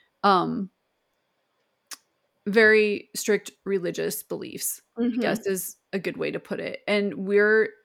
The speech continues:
Speaker 1: um, we're not, we
Speaker 2: Yeah.
Speaker 1: don't have strict religious beliefs. Um, we don't have strict cultural beliefs that we follow that are very, um, very,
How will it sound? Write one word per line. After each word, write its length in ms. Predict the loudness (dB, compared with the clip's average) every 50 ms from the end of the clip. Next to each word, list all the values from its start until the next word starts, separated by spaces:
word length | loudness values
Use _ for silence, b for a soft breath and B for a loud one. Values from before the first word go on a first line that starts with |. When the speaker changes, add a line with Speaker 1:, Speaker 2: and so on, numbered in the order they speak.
| -2
Speaker 1:
um, 460 | 0 0 0 0 -2 -4 -6 -8 -10 -12 _ _ -4
we're 340 | -2 0 2 4 4 4 4
not, 480 | 2 0 -2 -2 -2 -2 -2 -4 -6 -8 _ _ _ _ _ _ _ _ _ _ _ _ _ _ _ _ -18 -18 _ _ _ _ -8
we 160 | -2 2 4
Speaker 2:
Yeah. 60 | 6
Speaker 1:
don't 220 | 6 4 4 2 0
have 440 | 4 6 8 8 8 6 4 0 -4
strict 320 | -2 0 0 0 0 0
religious 500 | -2 -2 0 0 -2 -4 -4 -6 -6 -6
beliefs. 420 | -6 -4 -4 -2 -2 -4 -6 -8 -12 B B B B B B B B B
Um, 260 | 4 4 4 4 4
we 300 | 4 4 4 4 4 4
don't 280 | 4 2 2 2 2
have 260 | 0 0 0 0 0 -2
strict 480 | -2 -2 -2 -2 -2 -4 -8 -14 -12
cultural 460 | -8 -4 -2 -2 -2 0 0 -2 0
beliefs 400 | -2 -2 -4 -4 -4 -4 -4 -4
that 160 | -4 -4 -4 -4
we 120 | -4 -6
follow 360 | -4 -2 -2 0 0 2 0 0
that 180 | 0 0 0
are 160 | 0 0 0
very, 580 | 0 -2 -2 0 0 0 0 -2 -2 -4 -6 -10 b b b b b b b 0
um, 440 | 0 0 0 -2 -6 -8 -10 -10 -12 _ _ _ _ _ _ _ _ _ _ _ _ _ _ _ _ _ _ _ _ _ _ _ _ _ -16 -16 -16 _ _ _ _ _ _ _ -4
very, 720 | -2 0 2 4 4 4 2 2 0 0 -2 -2 -4 -6